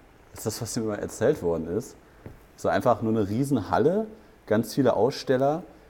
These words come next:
Und dann waren wir mit einer der, der letzten Gäste und alle dachten natürlich, wir sind jetzt ein, ein Pärchen, was heiraten will und, äh, potenzielle Kunden.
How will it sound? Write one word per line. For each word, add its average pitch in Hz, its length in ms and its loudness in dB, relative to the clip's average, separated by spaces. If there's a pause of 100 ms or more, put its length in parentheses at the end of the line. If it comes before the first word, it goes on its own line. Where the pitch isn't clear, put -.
(140)
Und 107 140 0
dann 107 260 2
waren 107 180 4
wir 117 60 2
mit 113 220 0
einer 113 240 0
der, 104 260 4
der 98 160 0
letzten 110 380 0
Gäste 104 400 2
und 90 120 2
alle 98 160 2
dachten - 300 -2
natürlich, 107 420 -6
wir 98 60 -6
sind 107 180 -2
jetzt 107 200 -4
ein, 92 200 -4
ein 90 60 -10
Pärchen, 113 340 0
was 98 200 -4
heiraten 98 480 2
will 92 240 0
und, 98 340 -4
äh, 101 80 -4
potenzielle 101 560 -2
Kunden. 127 640 0